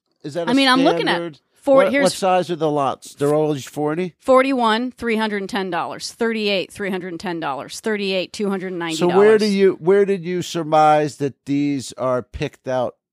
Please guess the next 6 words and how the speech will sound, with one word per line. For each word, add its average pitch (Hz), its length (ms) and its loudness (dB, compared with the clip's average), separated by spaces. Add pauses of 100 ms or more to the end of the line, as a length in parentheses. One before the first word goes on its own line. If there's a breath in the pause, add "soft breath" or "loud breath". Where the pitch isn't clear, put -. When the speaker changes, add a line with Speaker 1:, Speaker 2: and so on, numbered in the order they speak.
(120)
Speaker 1:
by 113 140 -2
the 107 100 -8
buyer? 98 440 -8 (680)
Speaker 2:
I 233 140 4
assume 359 760 -2
that, 226 440 2